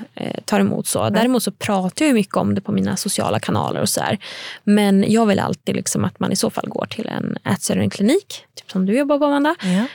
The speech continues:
Speaker 1: Ehm, eller som också så här Frisk och Fri, alltså att man söker sig dit där man kan fråga liksom hur man kan ta hjälp och så där.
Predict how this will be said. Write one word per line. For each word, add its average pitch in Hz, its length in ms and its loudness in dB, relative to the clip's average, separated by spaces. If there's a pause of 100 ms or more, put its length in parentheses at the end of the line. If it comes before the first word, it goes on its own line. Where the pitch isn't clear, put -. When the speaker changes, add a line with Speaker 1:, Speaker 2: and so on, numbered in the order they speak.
(220)
Speaker 1:
Ehm, 214 760 2
eller 285 260 2
som 262 340 2
också 254 240 -2
så 220 100 -2
här 208 60 0
Frisk - 280 -2
och 240 60 0
Fri, 254 400 0
alltså 247 180 0
att 226 80 -2
man 226 120 2
söker - 260 -2
sig 208 120 -4
dit 254 360 2
där 226 80 0
man 208 140 2
kan 202 140 0
fråga 220 440 2
liksom 220 340 0
hur 214 100 2
man 214 180 2
kan 208 200 0
ta 226 100 -2
hjälp 226 320 -2
och - 80 -2
så - 100 -4
där. - 200 -4